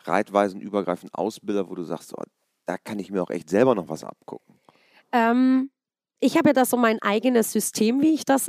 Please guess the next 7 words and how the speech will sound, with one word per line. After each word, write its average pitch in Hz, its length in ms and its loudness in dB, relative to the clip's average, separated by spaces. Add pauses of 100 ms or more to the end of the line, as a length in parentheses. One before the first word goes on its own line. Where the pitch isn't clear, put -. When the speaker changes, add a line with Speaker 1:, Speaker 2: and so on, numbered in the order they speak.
Speaker 2:
abmache 226 580 2
und 226 240 2
sondiere, 220 640 0
gebe 220 240 0
ich - 140 0
ehrlich 208 360 -2
zu. 254 280 4